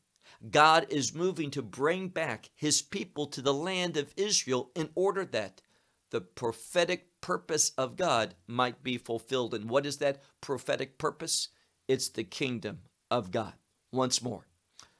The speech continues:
"And now rise up, pass over this Jordan, you and all this people, to the land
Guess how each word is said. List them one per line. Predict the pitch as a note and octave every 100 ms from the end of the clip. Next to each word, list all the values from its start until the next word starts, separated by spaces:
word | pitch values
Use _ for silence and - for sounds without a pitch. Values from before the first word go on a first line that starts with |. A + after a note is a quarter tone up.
| _ _ _ _ _ _ _ _ _ _ _ _ _ _ _
"And | A#2+ A#2+ B2
now | C#3 E3 G3 G#3+ F#3+ -
rise | A2 A2 C3+ G#3+ A#3+ F3+
up, | G2+ - - _ _ _ _ _ _ -
pass | - A3 B3+ -
over | G3 G3 E3+ D#3 C#3 -
this | A2+ G3 - - D#3
Jordan, | G#3 A#3+ E3 - - _ _ _ -
you | G#2 B2+ F3 G#3 A3 F#3+
and | C#3 B2
all | C3 E3+ G#3
this | A3+ A3
people, | - A3+ A3 - D#3
to | C#3+ - G3
the | F3 D#3+
land | F3 A#3+ E3+ A2 G2 G2